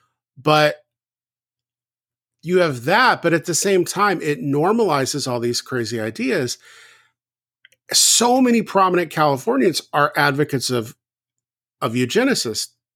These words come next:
practices as well. The founder of Stanford, the first chair of the trustee board of the California State University System. The I Q test is invented in California,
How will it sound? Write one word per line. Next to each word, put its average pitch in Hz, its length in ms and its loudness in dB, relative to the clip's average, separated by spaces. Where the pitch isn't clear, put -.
practices 117 560 -2
as 113 180 -8
well. 180 380 0
The 131 40 -14
founder 135 460 2
of 113 100 0
Stanford, 147 760 0
the 131 80 -2
first 143 400 0
chair 139 360 2
of 135 120 0
the 123 80 -4
trustee 131 420 -2
board 127 260 0
of 117 60 0
the 110 80 -2
California 110 560 -2
State 107 260 -4
University 107 560 -4
System. 175 580 -4
The 131 140 0
I 131 180 4
Q 180 240 -2
test 156 380 0
is 135 120 -4
invented 113 580 -2
in 143 120 0
California, 139 840 -4